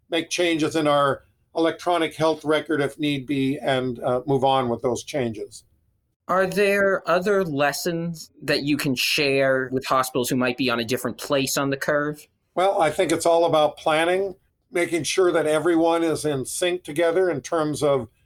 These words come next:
Speaker 1: medication supplies, what you're going to use from a pharmacy perspective, making sure that you have appropriate amount of P P E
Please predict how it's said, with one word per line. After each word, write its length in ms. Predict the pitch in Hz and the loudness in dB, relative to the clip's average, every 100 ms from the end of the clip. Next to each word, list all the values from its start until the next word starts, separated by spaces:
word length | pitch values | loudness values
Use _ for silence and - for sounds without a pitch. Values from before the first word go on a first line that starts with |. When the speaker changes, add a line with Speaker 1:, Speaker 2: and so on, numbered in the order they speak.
| _ _ 151 | _ _ -4
Speaker 1:
medication 640 | 147 139 160 165 180 147 | -2 0 0 0 -2 -4
supplies, 600 | 151 - 165 165 170 151 | -4 0 2 4 2 2
what 140 | 165 175 | 0 0
you're 100 | 123 | 0
going 240 | 151 143 | 0 0
to 80 | 123 | 0
use 360 | 143 160 160 | 2 2 0
from 140 | - 139 | -2 -2
a 160 | 120 - _ _ - | -2 -4 _ _ -4
pharmacy 460 | 156 170 180 196 | 0 0 2 0
perspective, 840 | 190 170 - 185 170 196 180 175 151 _ _ - | 0 -6 -2 0 2 2 2 2 -2 _ _ -6
making 300 | 151 151 139 | -6 -4 -4
sure 240 | - 160 | 0 0
that 120 | 156 | 2
you 80 | 156 | 2
have 240 | 143 151 185 | 2 2 0
appropriate 760 | - 160 147 160 156 151 - _ | 0 0 2 2 2 0 -4 _
amount 360 | 156 139 147 139 | -2 2 2 0
of 160 | 120 - | -2 -4
P 160 | 156 | -4
P 100 | 147 | -2
E 500 | 143 147 156 156 143 | -2 0 0 -2 -6